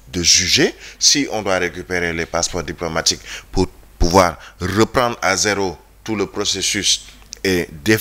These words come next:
déterminer qui en a le droit, qui n'en a pas le droit. Et puis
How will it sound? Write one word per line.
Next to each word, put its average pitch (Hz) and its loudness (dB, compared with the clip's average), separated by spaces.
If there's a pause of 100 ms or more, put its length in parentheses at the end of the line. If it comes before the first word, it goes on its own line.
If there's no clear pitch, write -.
(160)
déterminer 107 2
qui 127 2
en 117 0
a 104 2
le 92 -2
droit, 82 -2
qui 104 -6
n'en 92 0
a 82 -2
pas 80 -2
le 78 -4
droit. 71 -8 (320)
Et 107 -12
puis 95 -6